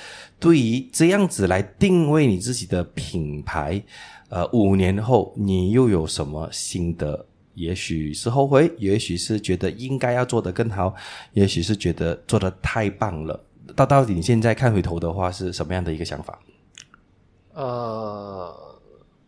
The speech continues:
Speaker 2: 看回头，我觉得我做的方法是可以，呃，当时有的资源是对的选择。
Speaker 1: 嗯。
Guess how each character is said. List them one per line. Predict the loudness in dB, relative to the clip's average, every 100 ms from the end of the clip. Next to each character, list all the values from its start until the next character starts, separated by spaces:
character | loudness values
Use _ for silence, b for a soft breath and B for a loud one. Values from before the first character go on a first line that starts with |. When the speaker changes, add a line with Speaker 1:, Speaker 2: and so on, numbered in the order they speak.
| _
Speaker 2:
看 | -2 0
回 | 0
头， | -6 -8
我 | -8
觉 | -8 -8
得 | -6 -6 -6 -10 -12
我 | -14
做 | -12 -8 -6
的 | -6
方 | -10 -10
法 | -12
是 | -12 -10 -12 -14 -20 _ _ _ _
可 | -18 -14 -12 -12
以， | -12 -16 -20 _ _ B B B
呃， | -20 -18 -20 _ _ _ -20 _
当 | -6 -4
时 | -2 -4 -4 -8
有 | -8 -10
的 |
资 | -6 -6
源 | -4 -4
是 | -4 -6 -6
对 | -6 -6
的 |
选 | -10 -14 -12
择。 | -10 -10 -14 _
Speaker 1:
嗯。 | -10 -10